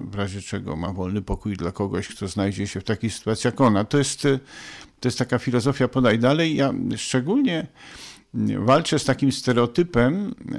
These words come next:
że kłopoty mieszkaniowe, czy w ogóle kłopoty, długi, e, czy inne czynniki takiego wykluczenia społecznego mogą dotyczyć tylko zwykłych ludzi, w domyśle biednych ludzi, w domyśle, e,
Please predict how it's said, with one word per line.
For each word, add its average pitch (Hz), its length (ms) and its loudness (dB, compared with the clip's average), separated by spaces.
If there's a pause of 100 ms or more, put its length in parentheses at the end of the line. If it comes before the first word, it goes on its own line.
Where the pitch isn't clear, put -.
(100)
że 104 220 -2
kłopoty 120 480 0
mieszkaniowe, 120 640 2
czy - 140 -8
w 208 60 -4
ogóle 135 200 -2
kłopoty, 110 640 -2
długi, 110 500 0 (800)
e, 90 300 -4
czy 117 200 -2
inne 120 320 6
czynniki 120 500 4
takiego 104 280 0
wykluczenia 117 480 0
społecznego 131 440 0
mogą 120 240 4
dotyczyć 131 520 0
tylko 117 360 2
zwykłych 170 540 4
ludzi, 156 440 2
w 117 80 -2
domyśle 123 560 4
biednych 160 560 4
ludzi, 160 380 2
w 120 80 -2
domyśle, 117 720 4 (580)
e, - 40 -8